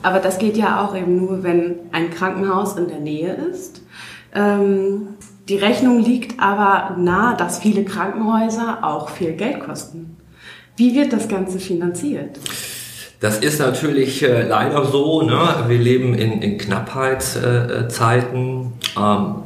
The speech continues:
Speaker 2: eigentlich schon seit Menschengedenken. Und das heißt, ähm, und Krankenhäuser sind halt, äh, ja, teure Einrichtungen. Ähm, denken Sie, ähm, daran, dass Krankenhäuser zu siebzig, achtzig Prozent,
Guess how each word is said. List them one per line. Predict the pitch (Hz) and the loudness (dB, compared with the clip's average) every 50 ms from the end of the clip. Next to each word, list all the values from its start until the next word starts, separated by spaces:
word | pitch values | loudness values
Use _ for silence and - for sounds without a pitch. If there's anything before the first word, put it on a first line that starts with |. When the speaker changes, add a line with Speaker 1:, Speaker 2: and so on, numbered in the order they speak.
| - - | -10 -6
Speaker 2:
eigentlich | 107 101 - 101 - - | -6 -4 -2 -2 -2 0
schon | - 107 104 101 | 0 0 0 0
seit | - - 92 90 - - - | 0 2 2 2 2 0 0
Menschengedenken. | 92 98 104 - 117 - - - - - - - - 135 127 117 - | -2 -2 -2 -2 -2 -2 -2 -2 -2 -2 -2 -2 -2 -2 -2 -2 -2
Und | - - | -2 -4
das | - - - - | -4 -4 -2 0
heißt, | 107 101 104 110 107 107 - - - - - - - - - - - | 2 2 4 4 4 2 0 -4 -8 -12 -14 -14 -16 -18 -12 -4 0
ähm, | 98 98 95 92 98 - - - - - - - - - | 2 2 2 2 0 -4 -8 -12 -16 -20 -20 -20 -14 -6
und | - 101 95 | -2 -2 -2
Krankenhäuser | - - 92 95 - 104 98 107 110 107 107 101 | 0 -2 -2 -2 -2 -2 0 0 2 4 4 4
sind | 98 101 101 101 - | 4 4 2 2 2
halt, | - 101 101 98 95 95 | 0 2 2 2 2 0
äh, | - - 95 98 101 - - | -2 -4 -4 -4 -4 -2 -2
ja, | 107 101 98 104 | -2 -2 -2 -4
teure | - - 120 123 123 120 - - | -4 0 2 4 4 4 4 2
Einrichtungen. | - - - - - - - - - - - - - - - - - - - - - - - - - - - - | 0 0 -2 -2 -2 -2 -2 -4 -6 -6 -6 -6 -6 -8 -8 -14 -20 -20 -20 -20 -20 -20 -20 -20 -20 -20 -14 -10
Ähm, | - 87 90 - - - - - - - | -8 -4 -2 -2 -2 -2 -2 -4 -6 -2
denken | - - - 98 101 104 | -2 -2 0 2 0 0
Sie, | - - 95 92 92 92 - - | 2 2 2 4 4 4 2 2
ähm, | - - - - 87 - 87 85 85 85 - - | 2 0 0 0 0 0 0 -4 -4 -4 -4 -2
daran, | - - - - 90 87 87 87 | -2 -2 0 0 0 0 0 0
dass | 95 - - | -2 -2 -4
Krankenhäuser | - - 87 87 - 95 98 - 92 87 - - - - - | -2 -2 -2 -2 -2 -4 -2 0 0 0 2 0 -2 -2 -2
zu | - - 87 | -4 -4 -2
siebzig, | 87 95 101 104 101 - 101 98 98 - 98 | 0 0 0 0 2 0 2 2 2 2 0
achtzig | 101 101 - - 107 101 - | 0 0 0 0 -2 -2 0
Prozent, | - 104 - - - 98 98 98 98 | -2 -4 -2 0 2 2 4 4 2